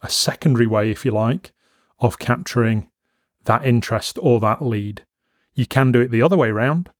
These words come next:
So when people become social media connections, you can also invite them, if you choose to do so, to either opt in to some sort of lead magnet that you have or opt into your list in some other different way. Don't assume that they want to do that, but you can, you can definitely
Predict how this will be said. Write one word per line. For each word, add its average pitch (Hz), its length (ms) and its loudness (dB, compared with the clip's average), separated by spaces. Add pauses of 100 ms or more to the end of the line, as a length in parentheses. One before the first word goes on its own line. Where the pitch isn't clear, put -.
(140)
So - 260 0
when 120 280 2
people 123 440 0
become 117 560 0
social 120 340 -2
media 117 260 2
connections, 117 800 -2 (340)
you - 100 -10
can 131 120 0
also 127 300 2
invite 123 440 2
them, 113 260 -2 (480)
if - 120 -12
you 123 60 -2
choose - 260 0
to - 80 -6
do 127 160 2
so, 123 280 0
to 120 520 0 (640)
either 117 200 0
opt - 300 -2
in 123 220 4
to 117 500 0 (840)
some 131 260 0
sort 143 160 0
of 107 80 -6
lead 131 180 2
magnet 127 260 0
that 143 80 -8
you 135 100 -6
have 120 500 0
or 117 440 0
opt - 220 -4
into 120 200 -2
your 110 100 2
list 123 360 0
in 113 120 0
some 120 180 -2
other 123 140 2
different 131 320 -4
way. 113 180 0
Don't 151 220 0
assume 143 380 2
that 147 100 0
they 131 80 2
want 135 180 0
to - 80 -16
do 127 160 2
that, 135 200 -2
but 139 80 -6
you 127 60 -8
can, 135 300 -4
you 123 100 0
can - 160 -2
definitely 131 640 -2